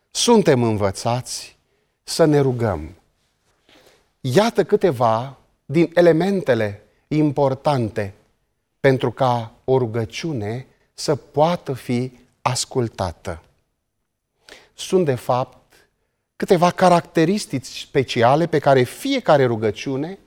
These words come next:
trebuie să le îndeplinească.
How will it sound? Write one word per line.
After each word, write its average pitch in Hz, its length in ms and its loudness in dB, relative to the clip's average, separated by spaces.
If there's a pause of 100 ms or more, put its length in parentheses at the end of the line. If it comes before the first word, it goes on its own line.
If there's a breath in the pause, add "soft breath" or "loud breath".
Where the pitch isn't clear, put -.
(640)
trebuie 139 520 4
să 123 560 -2 (640)
le 127 180 0
îndeplinească. 95 1040 -6